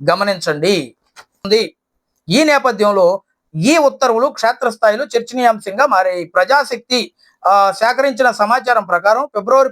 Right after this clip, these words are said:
పదో తేదీన ఇరవై ఏడు పన్నెండు ఒకటి ఆరు నాలుగు నెంబర్తో ఈ మేరకు పంచాయతీరాజ్ గ్రామీణాభివృద్ధి శాఖ కమిషనర్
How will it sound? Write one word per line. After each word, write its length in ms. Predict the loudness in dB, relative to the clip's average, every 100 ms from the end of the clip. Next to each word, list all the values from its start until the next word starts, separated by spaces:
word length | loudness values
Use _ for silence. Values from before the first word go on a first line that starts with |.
| 2
పదో 180 | 2
తేదీన 320 | 2 0 0 0
ఇరవై 340 | 0 0 2
ఏడు 220 | 0 0 -2
పన్నెండు 400 | -4 0 -2 -2 -8 _ _
ఒకటి 260 | 0 2 2
ఆరు 200 | 2 2
నాలుగు 300 | 0 0 0
నెంబర్తో 560 | -2 -2 0 2 0 -4 _ -4
ఈ 120 | -2
మేరకు 320 | 2 2 0
పంచాయతీరాజ్ 720 | -2 -2 2 0 2 2 0
గ్రామీణాభివృద్ధి 680 | 0 0 2 0 -2 -4 -10
శాఖ 300 | -4 -2 0
కమిషనర్ 560 | -2 -2 -2 -6 0 -2